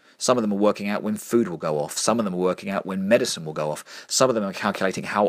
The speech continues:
old everyone in the world is and what access they might need to healthcare. And some of them are working out where all the aeroplanes in the sky are going to be. And some of them are making sure that all the safety systems are working in all the nuclear power plants in the world." Elliot looked confused.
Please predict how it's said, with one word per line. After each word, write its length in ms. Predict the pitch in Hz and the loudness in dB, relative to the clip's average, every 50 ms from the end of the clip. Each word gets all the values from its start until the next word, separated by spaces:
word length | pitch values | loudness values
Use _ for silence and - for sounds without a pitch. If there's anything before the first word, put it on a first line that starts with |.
| - - | 4 4
old 320 | 110 113 110 101 92 87 | 2 4 4 2 0 -2
everyone 320 | 95 90 92 95 92 92 | -4 -4 -2 -2 -2 -2
in 40 | 90 | -2
the 60 | 87 | -2
world 440 | 85 90 98 110 120 117 104 85 80 | -2 0 2 4 4 4 2 0 -2
is 180 | 80 85 90 98 | -6 -6 -6 -4
and 100 | 92 90 | -2 -2
what 120 | 95 - - | -2 0 0
access 460 | 101 110 101 - - - 92 87 - | 0 -2 -2 -2 -2 -2 -2 -2 -2
they 120 | - 95 | -2 -2
might 220 | 92 92 98 - - | -2 -2 -4 -4 -4
need 140 | 95 92 | -6 -6
to 80 | - 92 | -6 -4
healthcare. 440 | - 101 107 104 - - - 78 - - - - - - | -2 -2 -2 -2 -2 -4 -4 -4 -4 -6 -14 -18 -16 -12
And 120 | - 82 80 | -8 -4 0
some 280 | - - - 135 147 | 2 4 4 4 4
of 60 | 120 98 | 2 0
them 120 | 90 85 | 0 -2
are 40 | 82 | 0
working 360 | 90 90 90 - - 87 87 | 0 0 0 0 -4 -6 -6
out 180 | 87 92 - - | -4 -4 -4 -2
where 200 | 92 95 98 98 | 0 0 0 0
all 60 | 92 | 0
the 140 | 98 95 101 | 0 4 6
aeroplanes 600 | 120 120 113 107 98 - - 95 92 95 90 90 | 8 8 8 6 2 -4 -8 -8 -6 -6 -4 -4
in 80 | 95 90 | -6 -4
the 80 | 80 | -2
sky 540 | - - - - - 117 117 107 95 85 80 | 0 0 0 0 2 2 2 2 2 0 -2
are 80 | 78 73 | -4 -4
going 200 | 82 80 82 82 | -6 -8 -8 -8
to 100 | - - | -10 -8
be. 180 | - 78 73 - - - - - | -6 -6 -6 -8 -12 -16 -16 -12
And 120 | - 87 - | -10 -4 -2
some 280 | - - - 139 160 | 2 4 6 6 6
of 80 | 156 113 | 4 2
them 160 | 110 98 92 | 0 -2 -2
are 60 | 90 | 0
making 260 | 90 90 87 - - 90 | -2 -2 -4 -4 -6 -6
sure 220 | - - 98 90 | -2 -2 0 0
that 60 | 90 | 0
all 440 | - - 110 117 120 120 120 120 113 | 0 2 4 4 4 4 4 2 0
the 80 | 107 - | 0 0
safety 380 | - - 139 135 - - 98 | 2 4 4 4 2 -2 -6
systems 420 | - - 92 - - 95 90 85 92 | -4 -4 -4 -4 -4 -4 -4 -2 -2
are 40 | |
working 360 | 87 87 92 90 - - 98 98 | 0 2 2 2 0 -2 -4 -2
in 80 | 98 | 2
all 220 | 104 113 117 117 101 | 4 4 4 4 2
the 100 | 107 104 | 2 -2
nuclear 360 | 107 117 110 - - - 110 | -2 -2 -2 -2 -4 -6 -4
power 300 | - - 120 120 104 90 | -2 0 2 2 2 0
plants 380 | - - 92 85 78 - - | -2 -2 -4 -4 -4 -4 -6
in 60 | 95 92 | -6 -2
the 80 | 95 | 0
world." 360 | 104 110 101 87 85 82 - _ _ _ _ _ _ _ _ _ _ _ _ _ _ _ _ _ _ _ _ _ _ _ _ _ _ - | 2 2 2 2 0 -4 -6 _ _ _ _ _ _ _ _ _ _ _ _ _ _ _ _ _ _ _ _ _ _ _ _ _ _ -8
Elliot 320 | - 92 92 - - - - | -4 -2 0 0 -2 -2 -4
looked 160 | 82 - - | -4 -6 -6
confused. 580 | - 170 - - 90 87 165 160 - - - | -10 -12 -10 -8 -6 -4 -4 -4 -6 -10 -14